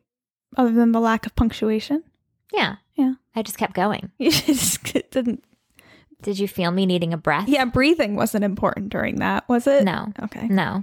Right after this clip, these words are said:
Speaker 1: That's good. How, so how did you, how did you feel about Villains? This was both of our first viewing of the film.
Speaker 2: I really liked it.
Speaker 1: I enjoyed it myself.
Speaker 2: A, a lot.
Speaker 1: Yeah.
Speaker 2: Um,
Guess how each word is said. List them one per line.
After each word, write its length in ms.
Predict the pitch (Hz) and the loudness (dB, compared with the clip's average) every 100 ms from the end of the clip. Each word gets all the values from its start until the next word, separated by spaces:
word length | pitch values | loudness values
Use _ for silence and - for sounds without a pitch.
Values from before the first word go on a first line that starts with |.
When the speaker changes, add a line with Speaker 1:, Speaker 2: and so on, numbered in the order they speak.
| - | -6
Speaker 1:
That's 220 | - - | -10 -8
good. 280 | - - 247 - _ - _ _ _ _ _ - _ _ _ - | -6 -4 -6 -10 _ -20 _ _ _ _ _ -20 _ _ _ -2
How, 180 | 311 - 302 | -2 -2 -4
so 220 | - 339 | -2 -2
how 160 | 339 349 | 0 0
did 220 | 392 392 | 0 2
you, 320 | 320 311 311 - | 2 2 0 0
how 120 | 294 | 2
did 140 | 453 480 | 2 2
you 60 | 466 | 4
feel 180 | 466 480 | 4 4
about 220 | 330 311 | 2 2
Villains? 320 | 403 302 214 | 0 0 2
This 160 | 254 294 | 0 0
was 140 | 277 | 0
both 340 | - 294 370 | 0 0 2
of 120 | 427 302 | 0 2
our 280 | 294 294 302 | 2 2 2
first 380 | 285 277 - | 2 0 0
viewing 500 | - 226 220 233 294 - - | 0 0 2 2 0 -2 -2
of 160 | 247 | 0
the 100 | 240 | 0
film. 360 | 247 220 208 262 | 0 0 2 0
Speaker 2:
I 140 | 339 | -2
really 360 | 571 554 440 330 | -2 2 2 2
liked 440 | 262 254 453 - | 0 0 -2 -4
it. 340 | 302 180 - - - | -2 0 -2 -6 0
Speaker 1:
I 180 | 285 539 | 2 4
enjoyed 260 | 359 262 214 | 4 4 2
it 120 | - - _ | -2 -4 _
myself. 720 | 240 226 285 262 240 233 226 - - | -2 0 2 2 0 -4 -10 -16 -6
Speaker 2:
A, 100 | 240 | -6
a 20 | |
lot. 480 | 247 311 392 208 262 | -4 -2 0 2 2
Speaker 1:
Yeah. 360 | 247 208 240 254 _ _ _ _ _ | 2 2 0 -4 _ _ _ _ _
Speaker 2:
Um, 760 | 233 240 233 214 202 202 214 | -2 0 0 -2 -4 -8 -14